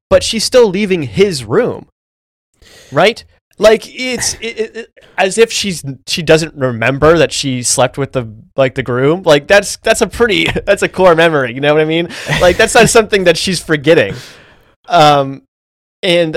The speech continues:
I think that makes it interesting. I think it makes that day harder for her to relive, for sure. But I don't understand why that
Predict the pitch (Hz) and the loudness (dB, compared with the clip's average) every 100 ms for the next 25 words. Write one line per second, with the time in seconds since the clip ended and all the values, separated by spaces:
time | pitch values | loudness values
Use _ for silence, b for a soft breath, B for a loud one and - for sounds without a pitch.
0 | - 175 240 214 165 160 139 147 214 - | -2 -2 -2 -4 -2 -2 -4 -6 -6 -8
1 | 113 123 151 156 151 139 135 - 123 123 | -8 -4 -4 -4 -4 -4 -6 -8 -6 -4
2 | 131 139 123 127 131 147 143 127 101 101 | -2 -2 -4 0 0 0 -4 -6 -8 -8
3 | 104 120 135 117 123 120 139 104 - _ | -10 -10 -12 -8 -8 -4 -4 -4 -10 _
4 | - 131 - 147 101 110 _ _ - - | -12 -8 -4 -2 -2 -4 _ _ -20 0
5 | 170 180 135 - _ _ _ _ - 147 | 4 6 4 -2 _ _ _ _ -6 -2
6 | 180 160 196 185 180 - 175 170 131 139 | -2 0 -2 0 -4 -4 -4 -4 0 -2
7 | 120 95 123 123 135 - | -2 -6 -2 -2 -2 -8